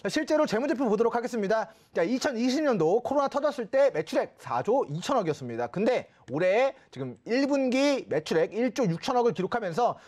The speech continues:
자, 올해 결산 기준으로 매출액 칠조 이천억, 영업이익 칠천칠백억 가까운,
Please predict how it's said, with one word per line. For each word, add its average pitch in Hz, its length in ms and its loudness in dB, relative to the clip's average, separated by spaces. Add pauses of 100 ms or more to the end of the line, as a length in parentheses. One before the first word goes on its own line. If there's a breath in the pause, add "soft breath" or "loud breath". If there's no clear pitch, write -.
자, 139 100 -2
올해 202 300 2
결산 240 400 -4
기준으로 233 560 2
매출액 190 480 -2 (280)
칠조 277 600 0
이천억, 170 560 -2
영업이익 156 580 0 (180 soft breath)
칠천칠백억 285 1080 -2
가까운, 160 520 -2